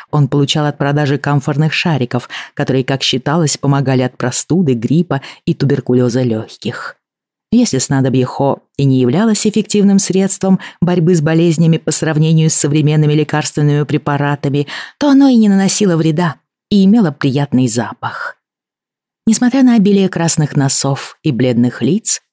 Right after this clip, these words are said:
балы во дворце проводились регулярно, несколько раз в неделю — так как эдинбургская знать с энтузиазмом продолжала изъявлять симпатию своему принцу. Ещё через два часа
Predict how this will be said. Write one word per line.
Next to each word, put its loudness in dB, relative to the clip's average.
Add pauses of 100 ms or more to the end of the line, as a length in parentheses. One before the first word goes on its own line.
(160)
балы 2
во 4
дворце 0
проводились 0
регулярно, 0 (320)
несколько 2
раз -2
в -4
неделю — 0 (340)
так 0
как -4
эдинбургская 0
знать 0 (160)
с -6
энтузиазмом 2
продолжала 0
изъявлять 0
симпатию -2
своему 0
принцу. -6 (520)
Ещё 2
через 0
два -2
часа -6